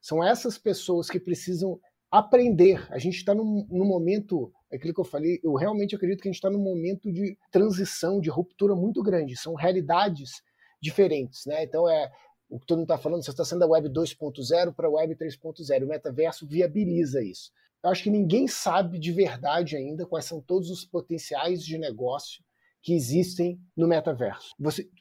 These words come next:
e uma empresa só vai aprender se ela experienciar, se ela viver, se ela entrar nesse universo, nesse metaverso ou nos N metaversos, escolhendo qual metaverso que mais se encaixa pro propósito de cada uma,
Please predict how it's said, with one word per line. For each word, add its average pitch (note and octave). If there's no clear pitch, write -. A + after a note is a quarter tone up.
e E3+
uma G3
empresa G#3
só F#3+
vai G3
aprender F#3+
se -
ela F3
experienciar, F3
se -
ela C#3
viver, D#3+
se -
ela C#3+
entrar F3+
nesse G3+
universo, B2+
nesse D3
metaverso D3+
ou D#3
nos C#3
N F3+
metaversos, C3+
escolhendo C#3+
qual C#3+
metaverso C3
que D3+
mais C3+
se -
encaixa C3
pro C3
propósito B2+
de A#2+
cada A2
uma, C3+